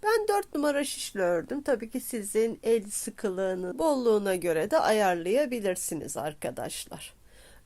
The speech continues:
Örecek olan arkadaşlarıma şimdiden kolay gelsin diyorum. Videoma geldiğiniz için çok teşekkür ederim. Bir dahaki videolarımda görüşmek üzere. Abone değilseniz abone olmayı unutmayınız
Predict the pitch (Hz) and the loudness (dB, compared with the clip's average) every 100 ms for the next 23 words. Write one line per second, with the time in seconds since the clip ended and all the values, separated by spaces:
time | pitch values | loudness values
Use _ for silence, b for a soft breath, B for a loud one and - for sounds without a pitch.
0 | - 339 302 254 247 226 220 - 202 202 | 0 2 2 2 2 2 2 -2 0 0
1 | 202 - 240 240 233 202 202 202 - 180 | -2 -2 -2 -2 -4 -2 -2 -4 -4 -4
2 | 170 165 214 269 262 233 185 190 226 330 | -4 -4 -4 -4 -4 -4 -2 0 0 0
3 | 196 190 190 220 262 269 - 285 269 262 | -2 0 -4 -2 -2 -2 -4 -4 -4 -2
4 | 269 269 269 262 - B B B B 269 | -4 -2 -4 -6 -12 B B B B -10
5 | 254 214 185 185 208 190 170 165 175 233 | -6 -2 -2 -2 -2 0 0 -2 -4 -4
6 | 262 233 - - 214 - 170 - 214 214 | -6 -8 -8 -8 -8 -6 -8 -6 -6 -6
7 | 233 226 - 240 226 233 240 247 220 b | -6 -8 -8 -8 -4 -4 -6 -8 -12 b
8 | b b b _ - 262 285 208 196 175 | b b b _ -6 -4 -2 0 2 0
9 | - 185 233 196 190 180 175 170 160 156 | -2 -4 -2 -6 -4 -4 -2 -2 -4 -8
10 | 160 160 180 240 214 165 170 - 226 233 | -6 -2 0 0 -2 -4 -6 -8 -4 -4
11 | - 247 220 220 220 226 - b b 381 | -4 -6 -2 0 0 -4 -8 b b 2
12 | 415 381 330 302 311 320 - 240 220 226 | 4 4 2 0 -2 -2 0 0 2 -2
13 | - 202 202 214 220 220 220 226 226 240 | -2 -4 -2 0 0 0 0 0 -2 -4
14 | 262 - 262 262 254 | -6 -4 -2 0 -4